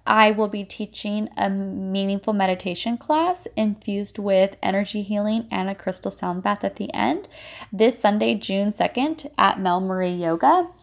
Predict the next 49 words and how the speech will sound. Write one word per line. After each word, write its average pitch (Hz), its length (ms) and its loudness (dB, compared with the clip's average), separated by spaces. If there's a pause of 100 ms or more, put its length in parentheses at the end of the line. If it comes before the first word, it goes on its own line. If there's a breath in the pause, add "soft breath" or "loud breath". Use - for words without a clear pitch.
(500 loud breath)
Um, 185 480 6
it's 214 180 -2
usually 254 240 0
the 233 120 4
last 233 360 4
Sunday 226 300 2
of 214 100 -2
the 233 60 -2
month, 285 400 2
but 214 120 2
since 208 280 -2
this - 340 -2
past - 300 0
Sunday 196 240 -2
was 180 360 -2
Memorial 311 460 6
Day 320 180 2
weekend, 294 440 2
I 196 320 0 (500 loud breath)
assumed 208 480 4
that 185 100 -2
a 175 40 2
lot 180 180 6
of 180 80 0
people 185 300 -10
would 170 160 -2
be 175 120 -6
out 165 120 -2
of 165 100 -4
town 247 420 2
doing 196 300 -4
different 170 540 -4
activities 294 560 0
with 208 100 -4
their 196 100 2
families, 190 540 -2
so - 300 0
I 185 120 6
moved 180 300 -6
it 185 140 -8
to - 100 -12
the 175 80 -10
first 175 320 -10
weekend 160 320 -8
of 151 100 -12
June. 339 440 0 (1000)
I 214 280 6
also 208 400 4
have 202 420 2